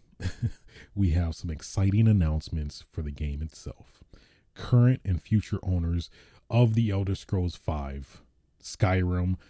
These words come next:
Special Edition, on any platform, including Xbox Game Pass subscribers, will receive access to three free pieces of Creation Club content.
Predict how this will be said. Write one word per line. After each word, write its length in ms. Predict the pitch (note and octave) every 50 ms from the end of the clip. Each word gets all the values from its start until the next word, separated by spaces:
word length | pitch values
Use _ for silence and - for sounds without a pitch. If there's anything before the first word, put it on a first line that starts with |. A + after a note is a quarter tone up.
| _ -
Special 580 | - - - - G2+ F2+ - - - G#2+ G#2
Edition, 640 | G#2 G2+ F2+ F#2 E2 D2+ - - - D2+ D2+ D2 C#2+ - - _ _ _ _ - -
on 220 | G2+ F#2+ F2 E2+ - -
any 240 | B2 B2 C3 C3+
platform, 760 | C3 - - - B2 G#2+ G#2+ G2+ - - A2 A2 G#2+ G#2+ G#2+
including 520 | F#2+ E2+ E2+ - - A2+ G#2+ G2 F#2+ F2+ E2+
Xbox 600 | E2+ F#2 - - - - - A2+ A2+ - - -
Game 260 | - G#2 G2+ G#2 G#2
Pass 280 | - - - G#2 G2+ -
subscribers, 800 | - A2+ - - - - F2 D2 D2 D2 C#2 C#2+ C#2+ C#2+ - - - - - - - -
will 240 | F#2 F2+ F#2 G2+ G#2+
receive 420 | G2+ F#2 - - - G#2+ G2+ - -
access 640 | F2 E2+ E2 E2+ - - - F#2+ E2+ D#2+ - - -
to 180 | - - E2+ - -
three 380 | - - A2+ A#2+ A#2+ B2+ B2+
free 400 | A#2+ - _ - A2+ A#2 A2+ A2
pieces 580 | - - - - G2+ F2+ E2+ - - F#2+ F2 E2+
of 160 | F2 D#2 D2+
Creation 560 | - - - F#2+ F2 E2+ F#2 - - - F#2
Club 380 | E2+ - - - E2 D#2+ D#2 -
content. 720 | - - - D2+ D2 C#2 - - - D2 B1+ - - -